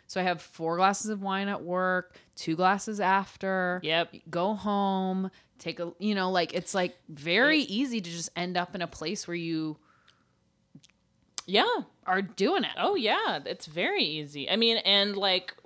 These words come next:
Speaker 2: they, you know, we've read and, and have experienced, like, you do need to taste things
Speaker 1: Yeah.
Speaker 2: as part of your job to be able to be good at your job. And so I,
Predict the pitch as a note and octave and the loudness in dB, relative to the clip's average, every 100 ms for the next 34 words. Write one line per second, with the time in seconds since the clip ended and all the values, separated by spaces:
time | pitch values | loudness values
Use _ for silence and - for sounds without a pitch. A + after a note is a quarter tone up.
0 | _ _ G#2+ E3+ F#3 F3 E3+ C3 F#3+ F#3 | _ _ -20 -6 -2 -2 -4 -8 -10 -8
1 | D#3 F3+ E3+ F3+ G#3 G3+ F#3 - E3+ E3 | -6 -6 -6 -2 0 0 -2 -2 -4 -2
2 | F3+ F3 E3+ - C#4+ C#4+ A3 E3+ F3+ G#3+ | -2 -2 -4 -4 0 0 -2 -6 -10 -10
3 | E3+ A3 A#3 G#3 G3+ F3 - E3 F#3+ - | -4 -2 0 0 -2 -4 -6 -4 -4 -4
4 | - F#3 E3+ D#3+ D#3+ D#3+ D#3+ - F3+ D#3+ | -8 -4 -4 -4 -8 -12 -14 -14 -8 -2
5 | D4 A#3 - C4 C4+ D4+ A#3+ D4 E4+ F#3 | 0 0 -2 -4 -2 -4 0 2 4 2
6 | E3 E3 F3 E3+ F3 F#3 F3+ D#3+ F#3 D#3 | -2 -10 -2 0 0 -2 -6 -10 -12 -4
7 | F3 F3+ D#3+ C#3 D3+ D3+ D#3+ D#3 C3 G2 | 0 0 0 -2 -6 0 2 4 2 -2
8 | D#3 - D#3+ D#3 | -6 -6 -4 -4